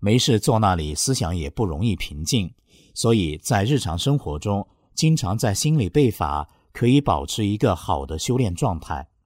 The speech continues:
我现在采取的做法是，除了每天学一讲法，听录音或通读，背法就是一段一段的背，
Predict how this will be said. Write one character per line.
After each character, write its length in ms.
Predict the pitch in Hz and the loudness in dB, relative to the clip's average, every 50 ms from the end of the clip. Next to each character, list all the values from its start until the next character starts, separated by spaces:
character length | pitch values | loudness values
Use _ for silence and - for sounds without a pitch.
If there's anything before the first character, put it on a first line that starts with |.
| _ _ _ _ _ _ _ _ _ _ - | _ _ _ _ _ _ _ _ _ _ 0
我 140 | 104 110 120 | 2 2 4
现 180 | 120 156 139 | 4 4 4
在 180 | 131 135 117 101 | 4 4 2 2
采 200 | - - 107 110 | 2 0 -2 -2
取 120 | - - | -2 -4
的 120 | 85 80 82 | -6 -4 -2
做 180 | - 151 117 | 0 0 0
法 180 | - - 76 76 | 0 -2 -4 -4
是， 320 | - - - 95 85 - _ _ _ _ _ _ _ _ - | -4 -4 -2 -2 -4 -4 _ _ _ _ _ _ _ _ -6
除 180 | - - 131 | -2 0 4
了 160 | 131 123 113 | 4 6 4
每 180 | 107 107 87 78 | 4 4 0 -2
天 240 | - - 131 139 147 | 0 0 2 2 2
学 220 | 139 - 104 92 | 2 0 0 0
一 140 | 123 143 120 | 2 2 2
讲 240 | 101 - 90 107 135 | 2 0 0 0 0
法， 340 | - - 80 73 76 76 - _ _ _ _ - | -2 -2 -4 -4 -4 -6 -10 _ _ _ _ -8
听 240 | - - 143 147 156 | -2 2 2 4 4
录 160 | 143 104 85 | 4 2 2
音 240 | 90 113 127 147 - | 2 2 2 0 -2
或 240 | - - - 95 78 | -4 -4 -2 -2 -2
通 260 | 78 - - 123 131 | -2 -4 -2 -2 -2
读， 340 | 123 - 71 73 92 110 - _ _ _ _ _ _ _ - | -2 -2 -4 -4 -4 -6 -6 _ _ _ _ _ _ _ 2
背 180 | - 156 139 | 6 6 6
法 260 | 120 - 92 76 73 82 | 6 4 0 0 0 -2
就 160 | - 127 120 | 0 -2 -2
是 220 | 107 - 110 87 | -2 -2 -4 -4
一 160 | 78 73 90 | -4 -4 -6
段 240 | 107 - 175 156 131 | -2 2 2 2 2
一 120 | 95 76 80 | 0 -2 -2
段 180 | - 123 107 | -2 -2 -2
的 100 | 80 71 | -2 -4
背， 280 | - - 107 85 69 | -4 -4 -4 -4 -4